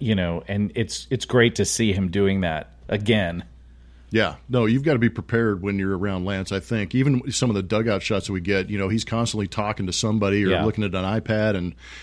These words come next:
Speaker 2: and chatting it up. So the energy level's there consistently. But I do agree with you in the sense that you kinda have the, these workman-like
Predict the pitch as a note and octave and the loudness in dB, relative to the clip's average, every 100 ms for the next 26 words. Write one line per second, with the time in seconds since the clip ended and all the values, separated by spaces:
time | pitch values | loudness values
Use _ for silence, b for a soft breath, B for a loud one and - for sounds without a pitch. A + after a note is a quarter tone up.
0 | B G#2+ F#2+ - A2 G#2 G#2 G#2+ - A#2 | B -4 0 2 4 2 0 -2 0 2
1 | G#2 A2 B2+ A2+ G#2+ G#2+ G#2 G#2+ G#2+ G2 | 4 4 4 4 4 4 2 2 0 0
2 | F2+ A#2 A2 G#2+ G2+ F#2 G2+ F#2+ B2 A2+ | -2 0 0 -2 -2 0 0 4 6 6
3 | G2 A#2 A2+ G#2+ G#2 G2 A2+ G#2 A2+ G2+ | 4 2 2 0 0 0 -2 -2 0 -2
4 | - B B B A#2 - C3+ A2+ A#2+ A#2 | -6 B B B -2 2 4 4 2 4
5 | A2+ G#2+ G#2+ G#2+ G2 F#2 A#2 B2+ B2 A2 | 4 2 2 0 -2 2 2 2 2 2
6 | G2+ G#2 G2 | 2 0 -2